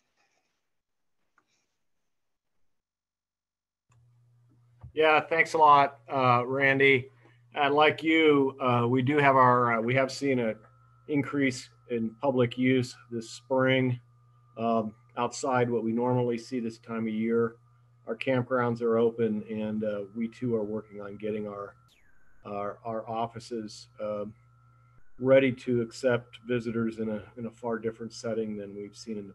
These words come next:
past. Um, but probably where I wanna focus my time is that we have released our final forest plan decision for objection. It went out for a sixty-day objection period, May twenty-first.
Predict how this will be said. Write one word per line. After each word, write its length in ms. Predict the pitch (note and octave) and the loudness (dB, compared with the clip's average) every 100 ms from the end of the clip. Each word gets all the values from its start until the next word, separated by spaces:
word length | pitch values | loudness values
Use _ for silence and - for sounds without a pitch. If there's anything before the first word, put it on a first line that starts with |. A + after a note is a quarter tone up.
| - | -16
past. 520 | G#2+ G#2+ G2 F#2+ - _ _ _ _ - - - - | -12 -10 -10 -14 -18 _ _ _ _ -20 -20 -18 -6
Um, 400 | B2 B2 A#2+ A#2 | 0 0 0 -2
but 180 | - C#3 | 0 0
probably 440 | - E3 D3+ C#3 C3+ - _ - | 2 6 6 6 2 -2 _ -4
where 160 | D3 | 2
I 80 | C#3+ | 4
wanna 200 | D3 C3+ | 4 2
focus 360 | B2 C3 B2 A#2+ | 2 0 0 -4
my 160 | C3 B2+ | -2 -2
time 440 | B2 B2+ B2+ B2 | -2 -2 0 2
is 180 | A2+ A2+ | 0 0
that 160 | A2+ | -4
we 140 | A2+ A#2 | -2 -4
have 260 | A#2+ B2 | -2 -2
released 500 | A#2+ A#2+ B2 B2 - | -2 -2 -2 -4 -6
our 140 | A2+ A2 | -10 -10
final 500 | - B2 A#2+ A#2+ A#2 - _ _ - - | -8 -4 -2 -4 -6 -12 _ _ -20 -6
forest 300 | B2+ A#2+ - | -2 -2 -4
plan 280 | C3 A#2+ A2+ | -2 -2 -2
decision 600 | G#2+ - C3+ A#2+ C3 A#2+ | -6 -6 -6 -4 -4 -4
for 220 | - A2 | -4 -6
objection. 600 | - - B2 - - B2+ | -6 -4 -4 -4 -6 -6
It 120 | G#2 | -6
went 160 | A2 A2 | -6 -4
out 260 | A2+ A#2 - | -4 -4 -8
for 120 | A#2 | -12
a 40 | A2 | -10
sixty-day 440 | B2+ A#2 - A#2+ | -12 -14 -4 -2
objection 520 | A2+ - A#2+ A#2 B2 | -2 -6 -8 -6 -8
period, 540 | A#2 C3 A#2+ A2+ A2+ - _ _ _ _ - | -8 -4 -2 0 0 -2 _ _ _ _ -4
May 220 | B2 B2+ | 0 0
twenty-first. 840 | - C3+ A#2 A#2 D3 D#3+ D#3+ - | -2 -6 -6 -4 -2 -2 -2 -12